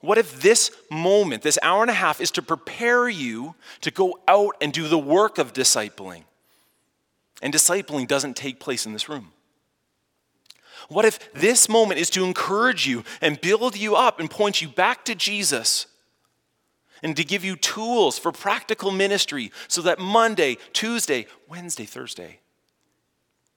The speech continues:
you are discipling, you are worshiping God, you are glorifying him and making him known? What if this is a stepping stone to the rest of the week, and this isn't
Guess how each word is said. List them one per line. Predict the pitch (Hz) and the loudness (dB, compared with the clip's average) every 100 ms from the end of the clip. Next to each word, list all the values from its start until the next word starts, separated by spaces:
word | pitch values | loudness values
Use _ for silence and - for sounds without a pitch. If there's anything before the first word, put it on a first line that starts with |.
| _ _ _ _ _ _ _ | _ _ _ _ _ _ _
you | 113 147 151 - | -16 -14 -14 -14
are | 113 | -16
discipling, | 110 110 - - 101 - 90 90 85 | -12 -6 -4 -4 -8 -18 -20 -20 -14
you | 131 117 | -8 -8
are | 113 | -8
worshiping | 101 156 170 156 - 120 107 | -6 -6 -4 -6 -8 -10 -4
God, | 135 127 107 80 _ _ _ _ _ _ _ - | -2 0 -2 -6 _ _ _ _ _ _ _ -16
you | 113 | -14
are | |
glorifying | 101 120 156 190 196 196 180 180 | -10 -2 2 4 4 4 2 0
him | 165 185 185 - - | 0 0 -2 -8 -10
and | 110 104 117 | -8 -6 -2
making | 175 180 185 | -2 -2 -4
him | 165 160 147 | -2 -2 0
known? | 139 113 85 - _ _ _ _ _ _ _ _ _ _ _ _ _ _ _ - | -2 -2 -6 -16 _ _ _ _ _ _ _ _ _ _ _ _ _ _ _ 0
What | 220 | 2
if | 226 - | 2 2
this | 214 208 - - | 2 2 -4 -4
is | 151 | 0
a | 147 | 4
stepping | - - 208 208 196 175 151 | 4 4 2 0 -2 0 2
stone | - 175 151 135 | 2 2 0 -2
to | 147 | -4
the | 143 | -4
rest | 127 143 202 - - - | -2 2 2 2 0 0
of | 151 117 | -4 -4
the | 131 | -8
week, | 120 107 - - _ - - | -8 -10 -14 -20 _ -20 -8
and | 127 127 | -6 0
this | 196 196 - - | 2 0 -6 -4
isn't | 151 156 151 | -2 0 -4